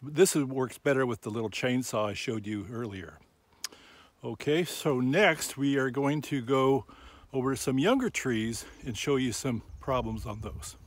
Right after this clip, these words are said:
Okay, well, as most of you should know by now, um, uh, there are two parts to these fruit trees. The top is the scion, and that is the parts, that's my hand on it right now, that is the part selected by the breeder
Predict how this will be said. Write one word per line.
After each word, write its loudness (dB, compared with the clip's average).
Okay, -4
well, 0
as -8
most -2
of -6
you -6
should -4
know -4
by -4
now, -4
um, -6
uh, -6
there -8
are -4
two -4
parts -2
to -8
these -6
fruit -10
trees. -12
The -8
top -4
is -10
the -10
scion, -4
and -8
that 0
is -6
the -4
parts, -2
that's -10
my -6
hand -8
on -4
it -12
right -6
now, -4
that 0
is -10
the -12
part -2
selected -6
by -2
the -8
breeder -6